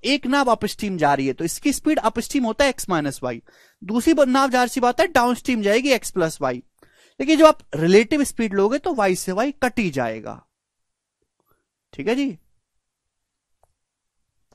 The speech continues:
ओके अंशुल, ओके। तो कल की क्लास में बच्चों मैंने जो आपको एक कॉन्सेप्ट बताए हैं, ये वाला कॉन्सेप्ट, ये कॉन्सेप्ट मैंने आपको बताया है, ये कॉन्सेप्ट हमने आपको बताए,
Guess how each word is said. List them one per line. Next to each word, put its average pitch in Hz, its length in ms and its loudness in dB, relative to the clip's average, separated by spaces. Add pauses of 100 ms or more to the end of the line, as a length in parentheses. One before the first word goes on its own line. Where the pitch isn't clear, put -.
(220)
ओके 196 200 -2
अंशुल, 311 400 0 (1080)
ओके। 302 300 2 (380)
तो 190 40 -6 (120)
कल 233 160 6
की 302 160 0
क्लास 240 380 2
में 226 80 -8
बच्चों 226 240 -4
मैंने 214 240 -2
जो 196 120 2
आपको 196 200 0
एक 202 120 -2
कॉन्सेप्ट 190 400 -4
बताए 165 400 -2
हैं, 185 160 -4
ये 170 200 -2
वाला 151 260 0
कॉन्सेप्ट, - 680 -8 (640)
ये 170 180 4
कॉन्सेप्ट 175 540 -4
मैंने 165 200 -2
आपको 156 280 -4
बताया 151 460 0
है, 160 220 -8 (120)
ये 156 140 -4
कॉन्सेप्ट 151 500 -8
हमने 151 220 -6
आपको 139 280 -6
बताए, 139 480 -4